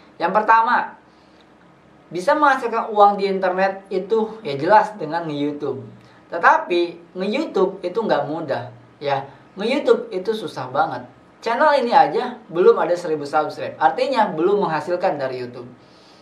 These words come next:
Ya, channel saya yang satunya lagi dua ratus tiga puluh ribu subscribe, itu channel yang utama.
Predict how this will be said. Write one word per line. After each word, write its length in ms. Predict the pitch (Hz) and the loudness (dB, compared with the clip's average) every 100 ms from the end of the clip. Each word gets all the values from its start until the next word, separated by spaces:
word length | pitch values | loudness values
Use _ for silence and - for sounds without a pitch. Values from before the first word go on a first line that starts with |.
| _ | _
Ya, 320 | 135 143 151 - - - - - | -2 0 0 -6 -18 -20 -20 -6
channel 240 | 214 269 285 | 2 4 6
saya 240 | 285 254 | 4 4
yang 60 | 226 | 0
satunya 320 | 226 208 226 | -2 2 4
lagi 320 | 277 233 214 | 6 4 -4
dua 320 | 165 170 190 | -4 0 4
ratus 400 | 202 214 254 247 | 6 6 2 -8
tiga 400 | - 180 185 185 | -8 -2 4 4
puluh 320 | 180 165 190 185 | 2 -2 -4 -4
ribu 320 | 170 156 170 175 | -4 -2 0 -4
subscribe, 720 | - 151 143 - - 120 - - | -2 -2 -2 -6 -8 -8 -8 -14
itu 240 | 147 185 190 | -12 -8 -6
channel 320 | 180 156 180 | -4 -2 0
yang 240 | 180 180 - | 0 -2 -4
utama. 560 | - 139 139 127 - | -4 -2 -2 -4 -8